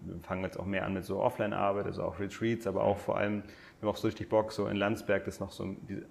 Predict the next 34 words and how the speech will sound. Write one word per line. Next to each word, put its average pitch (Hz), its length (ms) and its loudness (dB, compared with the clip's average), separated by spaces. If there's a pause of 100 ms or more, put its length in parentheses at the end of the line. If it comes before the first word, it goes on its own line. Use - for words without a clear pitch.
(220)
alles, 104 200 0
was 101 120 -4
hier 123 120 4
so 107 80 2
normal 101 380 4
ist, 104 140 0
Ecstatic 98 440 -2
Dance, 101 360 0
Breathwork, 110 500 -4
äh, 104 160 0
Sessions 104 400 -6
und 101 140 -6
sowas, 101 320 -2 (420)
äh, 95 80 -2
ist 98 140 -2
halt, 104 160 2
gibt's 117 160 2
halt 123 120 6
da 113 100 4
noch 120 120 2
nicht. 135 260 -2 (360)
Und 107 180 2
das, 104 160 0
da 104 160 4
sind 110 140 0
wir 107 80 2
gerade 101 140 4
dabei, 98 220 4
das 98 120 0
jetzt 101 180 -2
so 101 220 2
dahin 98 280 4
zu 107 140 -2
bringen 98 380 -2